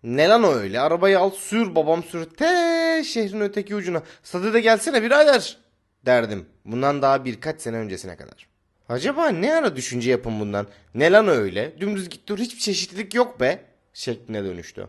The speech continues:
Oyunlar bu open world kavramını kafamıza o kadar soktular ki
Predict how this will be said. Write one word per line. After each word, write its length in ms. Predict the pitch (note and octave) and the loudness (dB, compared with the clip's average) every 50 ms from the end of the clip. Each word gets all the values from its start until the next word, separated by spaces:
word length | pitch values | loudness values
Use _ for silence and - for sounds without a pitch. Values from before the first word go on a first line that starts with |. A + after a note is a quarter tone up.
| - _ _ _ _ _ _ _ _ | -16 _ _ _ _ _ _ _ _
Oyunlar 440 | C#3+ D#3 G3+ B3+ E4+ F#4 F#4 C#4 A3 | -4 -4 -4 -2 -2 -2 -2 -2 -2
bu 140 | B3 B3 | -4 -6
open 200 | C4 B3 - D#4+ | -6 -6 -6 -6
world 300 | D#4 C#4+ C#4 C#4+ C#4+ C#4 | -6 -4 -4 -4 -6 -6
kavramını 480 | - - F3+ D3+ C3+ B2+ A#2+ A#2+ A#2+ A2 | -6 -6 -4 -2 -2 -2 -2 -2 -4 -6
kafamıza 420 | - C3 B2+ D3 E3 E3+ E3 E3+ | -8 -12 -10 -10 -10 -8 -4 -4
o 80 | F#3 F#3 | -4 -4
kadar 220 | F#3 A#3+ A#3+ F#4 | -4 -6 -8 -8
soktular 580 | D#4+ - - C4+ B3+ - _ - G#4 A4 G4 F#4+ | -10 -10 -12 -12 -12 -12 _ -8 -8 -8 -8 -8
ki 200 | - C3 - - | -8 -8 -8 -8